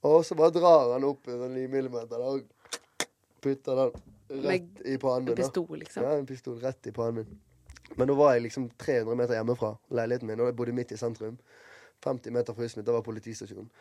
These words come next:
Speaker 1: Og det vet jeg at han italieneren visste. Han vet hvor politistasjonen er. Så jeg tenkte sånn, enten så griner du, og så løper du, eller så syker du jævlig ut. Så jeg gjorde sånn, "Kom igjen da!
Speaker 2: Altså,
Speaker 1: Shoot me, man!"
Speaker 2: nikket
Speaker 1: Jeg
Speaker 2: han?
Speaker 1: nikket gunneren. Så jeg, "Come on, shoot me, man!" sa jeg.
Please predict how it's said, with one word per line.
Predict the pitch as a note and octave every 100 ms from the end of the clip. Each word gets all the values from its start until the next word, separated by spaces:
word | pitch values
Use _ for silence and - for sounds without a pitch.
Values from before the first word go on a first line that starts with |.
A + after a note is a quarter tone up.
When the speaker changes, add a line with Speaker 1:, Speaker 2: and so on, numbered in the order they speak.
| - - -
Speaker 1:
Og | B2
det | A#2+
vet | B2 -
jeg | -
at | A#2
han | A2+
italieneren | G#2 A2 G#2+ G2 G2+
visste. | - G#2
Han | A2 A2
vet | G#2+ -
hvor | - A2
politistasjonen | G#2+ G#2+ G#2 A2 G#2 G2+
er. | - _ - _ _ _ _ -
Så | A2+
jeg | A#2
tenkte | A#2 A2+
sånn, | A2+ C#3
enten | D3+ E3+
så | E3 C3+
griner | B2+ C#3+ A#2 A2
du, | A#2
og | A#2
så | A#2+ A#2+
løper | A#2+ A2 G#2+
du, | B2 - -
eller | A#2+ A#2
så | B2+ B2+
syker | - A#2+ A#2+ B2 A2
du | A2+
jævlig | A2 G#2+ A2 A2
ut. | _ - -
Så | - B2
jeg |
gjorde | A#2+ A#2+
sånn, | A2 - _ _ _ - - - - - _ _ _ _ _ -
"Kom | A3 A3
igjen | G#3
da! | A3 - _ _ _ -
Speaker 2:
Altså, | G3+ A3+
Speaker 1:
Shoot | A#3+ C4+ C4
me, | A#3+ G3
man!" | G#3 G3+ G3+
Speaker 2:
nikket |
Speaker 1:
Jeg | E3+
Speaker 2:
han? | F#3+ F#3+
Speaker 1:
nikket | E3 - G3 D#3
gunneren. | D#3 D#3+ B2 - - - _ _ _ _ -
Så | D#3+
jeg, | D3+
"Come | - G#3+ G#3+
on, | G#3+
shoot | G3+ A3+ G#3+ F#3+
me, |
man!" | F#3 G3 F#3
sa | F#3
jeg. | F3+